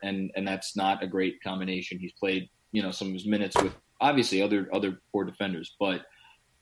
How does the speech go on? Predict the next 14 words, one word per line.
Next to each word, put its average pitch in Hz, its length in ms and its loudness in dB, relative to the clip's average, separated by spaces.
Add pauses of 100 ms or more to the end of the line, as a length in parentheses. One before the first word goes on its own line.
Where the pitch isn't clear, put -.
(240)
I 120 140 6
just, 131 460 6
I 117 60 4
haven't 131 360 4
loved 113 640 6 (960)
what 110 300 6
I 117 100 8
have 113 160 4
seen 151 380 6
from 117 180 4
him 110 260 6
on 104 460 2
that 98 240 4
end, 92 420 0